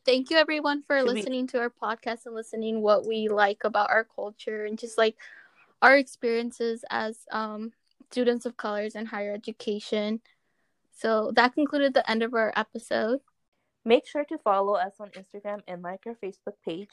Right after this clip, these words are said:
Speaker 2: at Mecha de Woo if you haven't already, where we keep you updated on all the latest stuff from our chapter. That is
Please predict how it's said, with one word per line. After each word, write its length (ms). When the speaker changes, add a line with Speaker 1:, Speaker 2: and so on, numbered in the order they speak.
Speaker 2:
at 180
Mecha 340
de 140
Woo 280
if 120
you 80
haven't 340
already, 380
where 200
we 140
keep 200
you 80
updated 460
on 200
all 180
the 140
latest 420
stuff 300
from 160
our 100
chapter. 500
That 200
is 140